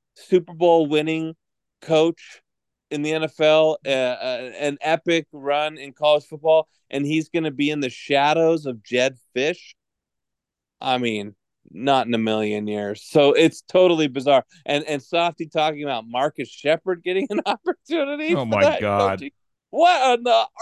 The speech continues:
Speaker 1: earth are we talking about? Like, I'm, people are worried about my sanity. Like, my God,
Speaker 2: Yeah.
Speaker 1: people need to be worried about Softies. My goodness.
Speaker 2: Bro, can you bottle that up for a second? 'Cause we go,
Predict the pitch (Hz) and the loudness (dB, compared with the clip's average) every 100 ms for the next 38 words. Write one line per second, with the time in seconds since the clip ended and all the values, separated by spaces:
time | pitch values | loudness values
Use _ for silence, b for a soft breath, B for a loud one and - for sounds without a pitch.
0 | 294 320 - 254 226 233 - 254 285 220 | 0 0 -2 -2 -2 -6 -4 -2 -2 -6
1 | 214 196 170 160 156 _ _ - 170 262 | -10 -4 -2 -2 -4 _ _ -12 -6 -4
2 | 208 _ _ 151 247 - 180 139 139 190 | -6 _ _ -10 -10 -2 0 2 2 2
3 | 175 127 131 131 123 170 233 - 139 120 | 2 2 0 0 -2 -4 -4 -6 -12 -10
4 | 110 104 104 107 101 131 160 107 147 143 | -12 -10 -4 -2 -2 0 0 2 2 2
5 | - 156 175 127 123 117 101 107 104 120 | 0 -6 -6 -6 -8 -10 -14 -18 -6 -2
6 | 127 107 98 104 - - 165 208 - - | -2 -2 -6 -8 -8 0 2 2 -2 -16
7 | - _ _ _ _ _ _ _ _ _ | -16 _ _ _ _ _ _ _ _ _
8 | _ 131 185 139 143 151 190 190 90 - | _ 0 0 0 -2 4 4 2 -14 -18
9 | - _ _ _ _ _ _ _ _ _ | -20 _ _ _ _ _ _ _ _ _
10 | _ _ _ _ _ _ _ _ _ _ | _ _ _ _ _ _ _ _ _ _
11 | _ - 123 131 127 139 147 123 120 131 | _ -2 4 4 4 2 2 2 0 2
12 | 123 120 120 123 117 107 120 117 113 113 | 2 0 0 -2 -8 -4 -4 -4 -10 -12
13 | 113 117 | -8 -8